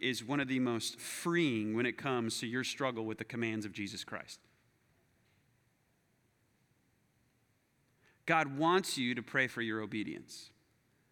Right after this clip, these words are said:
God wants you to feel the weight of the commands that he has given you, and he wants you to feel that that weight is too heavy for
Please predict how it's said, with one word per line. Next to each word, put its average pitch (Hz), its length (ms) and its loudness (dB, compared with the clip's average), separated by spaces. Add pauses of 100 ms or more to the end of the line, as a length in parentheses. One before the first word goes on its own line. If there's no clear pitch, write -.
(380)
God 165 200 6
wants 165 380 2
you 185 80 2
to 151 80 2
feel 147 240 0
the 117 100 0
weight 113 500 0
of 117 80 -6
the 120 80 -4
commands 127 520 0
that 113 140 -2
he 151 180 -2
has 139 140 0
given 127 280 0
you, 95 300 -4 (540)
and 151 120 6
he 151 80 10
wants 156 460 2
you 196 60 2
to 175 60 0
feel 139 300 2
that 131 120 0
that 120 240 2
weight 139 340 2
is 113 160 -4
too 151 260 0
heavy 123 400 0
for 110 640 -4